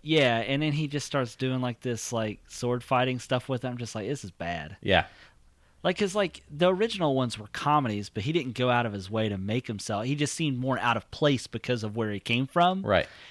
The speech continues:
Speaker 1: And, like, now you have Danny McBride acting like just a dumb American
Speaker 2: Right.
Speaker 1: in Australia instead. It's like the re-, it's like the reversal. Like, what would it be if an American went to Australia? <laughs> You know what I mean?
Speaker 2: Well,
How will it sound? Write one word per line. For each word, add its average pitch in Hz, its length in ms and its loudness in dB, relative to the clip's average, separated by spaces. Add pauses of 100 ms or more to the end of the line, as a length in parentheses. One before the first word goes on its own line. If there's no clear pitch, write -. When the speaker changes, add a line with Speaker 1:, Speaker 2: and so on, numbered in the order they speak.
(220)
Speaker 1:
And, 139 120 0
like, 131 260 2
now 135 140 0
you 147 160 2
have 127 160 0
Danny 123 260 0
McBride 113 600 0
acting 110 280 -2
like 107 200 -4
just 110 220 -6
a 101 60 -4
dumb 101 300 0
American 92 680 -4
Speaker 2:
Right. 110 300 8
Speaker 1:
in 107 120 2
Australia 101 640 2
instead. 98 460 0
It's - 100 -8
like 117 140 0
the 117 120 0
re-, 107 120 0 (320)
it's - 100 -12
like 165 140 2
the 120 100 2
reversal. 107 600 2
Like, 101 200 0
what 120 200 2
would 120 100 0
it 113 80 0
be 117 160 2
if 107 100 -2
an 110 80 0
American 107 460 0
went 101 160 -2
to 110 60 0
Australia? 101 680 0
<laughs> - 100 -20
You 160 140 4
know 131 80 4
what 143 100 8
I 135 60 6
mean? 131 140 6
Speaker 2:
Well, 202 220 10